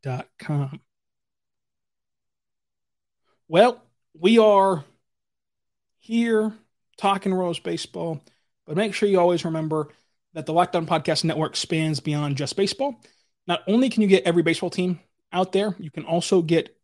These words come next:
uh, N F L, N B A. So Chiefs fans, we're, what would you say, about twenty days away, twenty-five days away from training camp, right, in Saint Joe's? Uh, so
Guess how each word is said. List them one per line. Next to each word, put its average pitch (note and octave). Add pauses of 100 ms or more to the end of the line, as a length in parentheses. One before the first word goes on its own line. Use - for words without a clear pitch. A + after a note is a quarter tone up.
uh, D3
N D3
F C#3+
L, G3
N D#3+
B F3
A. F#3 (300)
So D#3
Chiefs C4
fans, D3 (380)
we're, D#4 (460)
what B3+
would F#3
you F3+
say, D3
about C#3
twenty C4
days C4
away, C#4 (180)
twenty-five B3+
days B3
away C4
from B3
training C#4
camp, D#4
right, D4+
in A3
Saint B3
Joe's? C4 (520)
Uh, F3+
so A#3